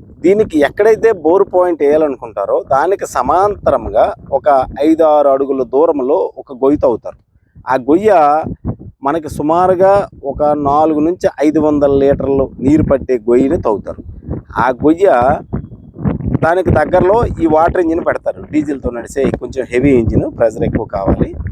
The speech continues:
ఇంజిన్ పెడతారు. అంటే ఆ గొయ్యిలోకి ముందు బయట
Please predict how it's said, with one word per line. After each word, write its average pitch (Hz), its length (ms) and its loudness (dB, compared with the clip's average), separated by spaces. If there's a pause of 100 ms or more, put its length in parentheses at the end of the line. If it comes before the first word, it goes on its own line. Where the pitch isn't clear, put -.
(360)
ఇంజిన్ 160 280 2
పెడతారు. - 320 -4 (520)
అంటే 143 400 0 (380)
ఆ 135 240 2
గొయ్యిలోకి 190 720 2
ముందు 202 280 -2
బయట 160 260 2